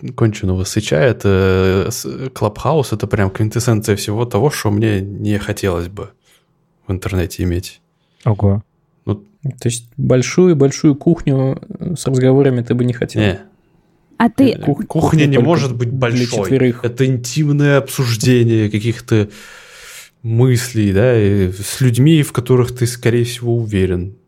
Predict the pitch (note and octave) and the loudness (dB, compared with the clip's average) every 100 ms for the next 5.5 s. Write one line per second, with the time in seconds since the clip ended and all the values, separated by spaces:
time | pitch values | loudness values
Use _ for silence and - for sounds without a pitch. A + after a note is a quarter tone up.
0 | _ _ A2 G2 F2+ - G2 A#2+ F3 C#3+ | _ _ -2 -2 -2 -4 0 2 2 2
1 | G2+ F#2 F2+ F#2+ G2+ G2+ - F2 F#2+ _ | 2 2 -2 -2 -2 -2 -8 -10 -12 _
2 | _ _ _ _ - C#3+ A2+ - G2+ - | _ _ _ _ 0 0 2 0 0 0
3 | B2 C3 D#3 G#2+ G2+ G#2 G2 G2 G#2+ A2+ | 0 2 2 0 2 0 0 -2 -2 0
4 | G#2+ - - B2 G2+ C3 G#2+ A#2 - G#2+ | 0 -2 -6 -6 0 2 2 0 0 0
5 | G2 G2+ - G2 F2 | 2 2 -2 -4 -6